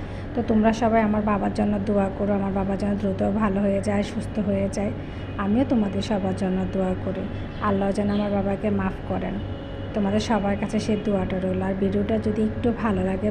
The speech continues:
ভালোবেসে একটা লাইক করে দিও। সবার কাছে আমার এই অনুরোধটা রয়ে গেল। তো তোমরা সবাই ভালো থেকো, সুস্থ থেকো, আর সবাই নিজের প্রতি যত্ন নিও, যেন কারোর ডেঙ্গু না হয়। খুব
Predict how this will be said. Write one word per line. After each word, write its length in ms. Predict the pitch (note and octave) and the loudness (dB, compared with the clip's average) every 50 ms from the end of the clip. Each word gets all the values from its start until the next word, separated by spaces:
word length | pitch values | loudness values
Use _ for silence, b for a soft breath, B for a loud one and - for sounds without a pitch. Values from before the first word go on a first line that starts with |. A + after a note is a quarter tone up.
| G3 - | 0 0
ভালোবেসে 500 | A3 G3 G3 G#3 G3 G3+ G3 - - B3 B3 A#3 A3 | -2 -2 -2 0 0 0 -2 0 -2 -2 -2 0 -2
একটা 180 | G3 - - G#3 G#3 G3+ | -2 -2 -2 -2 0 0
লাইক 160 | G3 F#3+ F#3+ - - | 0 0 -2 -4 -4
করে 200 | F3+ F3 F3 F3 F3 - | -4 -4 -2 -4 -4 -4
দিও। 160 | F#3 F#3 F#3+ - - | -4 -4 -4 -2 -2
সবার 280 | A3 G#3 G3+ G3 G3 G3+ - | -2 -2 -2 -2 -2 -2 -2
কাছে 180 | G3+ G3+ - D#4 D#4 C4 | -4 -4 -2 -2 0 0
আমার 140 | A3 G3 F#3 F#3+ | 0 0 0 -2
এই 40 | G3 F#3+ F#3 | -2 -2 -2
অনুরোধটা 400 | F#3 F3+ F3+ F#3 F#3 - G#3 G3 F#3 F#3+ | -2 -2 -2 -2 -2 -2 -2 -2 -2 0
রয়ে 200 | F#3 F3+ F3+ F3+ - - | -2 -2 -2 -4 -4 -6
গেল। 160 | A2 - - - - - - - - - - - B B B B B B - - | -6 -6 -4 -6 -6 -6 -8 -8 -8 -8 -8 -8 B B B B B B -6 -4
তো 60 | - G#3+ - | -4 -2 0
তোমরা 220 | A3+ G3+ G3+ G#3 G#3 G#3 - | 0 2 2 2 0 0 0
সবাই 200 | G#3+ G#3 G#3+ G#3+ - G3+ | 2 2 2 0 0 0
ভালো 180 | G#3+ F#3+ F#3+ F#3+ F#3+ - | 0 0 0 0 0 -2
থেকো, 280 | G3+ G3 - - A3+ B3 D4 D#4 - - - - - - - - - - - - | -2 -2 -2 -2 -2 -2 -2 -4 -6 -8 -8 -8 -8 -8 -8 -10 -8 -8 -2 0
সুস্থ 280 | D#4 D#4+ - - - B3 A#3 - - | 0 0 0 0 0 -2 -2 0 -2
থেকো, 260 | A3 F#3+ - - - - - - - - | -4 -4 -4 -4 -6 -6 -6 -8 -6 -6
আর 100 | G3 F#3+ - - | -4 -4 -2 -2
সবাই 260 | A3 F#3+ G3 A#3+ C4 B3+ A3+ | -2 0 2 2 2 2 2
নিজের 220 | G#3 G3 - G#3 G#3 | 2 2 0 0 0
প্রতি 220 | - G#3+ - - C#4+ A#3+ - | 0 -2 0 0 0 2 2
যত্ন 260 | A3+ A3+ A3+ - A3 G3+ F#3+ F#3 | 2 2 2 0 0 0 0 0
নিও, 180 | F3+ F3+ F#3 - - - - | -2 -2 -4 -4 -4 -2 -2
যেন 180 | G3+ F#3+ G3+ A3+ C4 - - | -2 0 0 0 0 0 -2
কারোর 340 | A3 G3+ G3+ G#3 A#3 C#4 D4 B3+ A3 | -2 0 0 2 2 2 2 2 2
ডেঙ্গু 300 | A3 G#3+ G3+ - G#3+ G#3+ G3+ G3 F#3 | 2 2 2 2 2 2 2 2 2
না 100 | F3+ F#3 G3+ - | 0 -2 -2 -2
হয়। 200 | G#3 G3 F#3 - B B B B B B - | -4 -4 -4 -4 B B B B B B -2
খুব 140 | - B3+ | 0 0